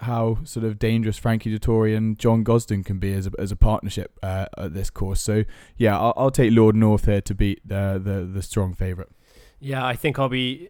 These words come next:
Speaker 2: siding with you here, actually. I think for all the Japanese horses clearly very talented, uh, Christian Demuro n-,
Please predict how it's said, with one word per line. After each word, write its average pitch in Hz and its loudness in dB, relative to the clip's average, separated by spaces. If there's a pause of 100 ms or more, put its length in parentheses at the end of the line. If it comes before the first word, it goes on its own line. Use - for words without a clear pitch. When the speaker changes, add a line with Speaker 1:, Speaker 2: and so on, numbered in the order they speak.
(140)
Speaker 2:
siding 131 -2
with 127 -2
you 131 -2
here, 117 -2
actually. 113 -8
I 131 -10
think 123 -4 (360)
for 139 -6
all 139 0
the 123 -6
Japanese 127 0
horses 131 -8
clearly 123 -6
very 120 -2
talented, 117 -4 (160)
uh, 113 -8 (260)
Christian 139 -6
Demuro 123 -4
n-, 139 -10